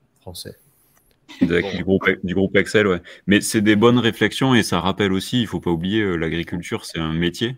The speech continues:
Speaker 2: Il faut que ce soit rentable et donc les enjeux économiques comptent.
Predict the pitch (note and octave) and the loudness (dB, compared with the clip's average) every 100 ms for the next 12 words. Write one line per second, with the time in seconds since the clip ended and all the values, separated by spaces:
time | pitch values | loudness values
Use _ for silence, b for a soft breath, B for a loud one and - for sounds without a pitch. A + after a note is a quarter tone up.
0 | - E2 D#2+ E2 - D#2 - E2 D#2 D2+ | -14 -16 -12 -14 -12 -14 -6 -6 -4 -6
1 | E2 G2+ A2+ A#2+ - E2 E2 - D#2 E2 | -4 -4 -6 -10 -12 -8 -6 -6 -4 -4
2 | D#2+ E2 F2 E2+ F2+ F2+ E2+ G2+ G#2+ | -2 -4 -4 -4 -4 -6 -8 -6 -8